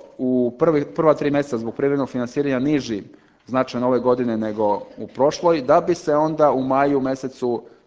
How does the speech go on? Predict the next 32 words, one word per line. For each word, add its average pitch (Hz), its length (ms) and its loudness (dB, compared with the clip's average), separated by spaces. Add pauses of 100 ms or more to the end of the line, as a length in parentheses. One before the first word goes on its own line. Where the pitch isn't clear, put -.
povećao. 135 480 2
Ovo 135 200 0
su 139 120 -4
inače 139 240 -4
kumulativi 113 640 -4
kretanja 117 380 -4
deficita, 123 480 -6
imate 127 240 -4
taj 113 160 -4
grafikon, 110 460 -6
sam 98 260 -12 (120)
i 107 120 -12
vama 131 220 -4
dao. 160 380 -2 (560)
Ono 170 200 4
što 175 200 4
je, 160 240 6
je, 147 160 2
eh, 131 440 0 (260)
veoma 139 480 2
očigledno, 127 600 0 (440)
prošle - 320 6
godine 165 560 4
u 131 100 2
junu 165 260 2
mesecu 147 760 0 (100)
krenula 156 420 2
je 139 100 2
tendencija 135 560 2
rasta 123 460 4
budžetskog 113 460 -6
deficita, 101 560 -10